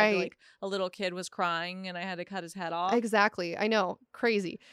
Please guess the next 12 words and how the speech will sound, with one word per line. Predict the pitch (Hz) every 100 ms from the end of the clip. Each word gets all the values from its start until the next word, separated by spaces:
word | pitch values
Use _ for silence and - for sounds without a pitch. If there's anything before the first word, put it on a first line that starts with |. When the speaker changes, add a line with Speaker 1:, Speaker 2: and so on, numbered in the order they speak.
| -
Speaker 2:
So | - 262 -
other | 262 311
methods | 294 277 277 254
of | 233
torture | 254 226 240
involved | 226 214 208 202
having | 208 208
your | 214 202
arms | 190 196 214
and | 220
legs | 202 185 196 -
tied | - 190 180 196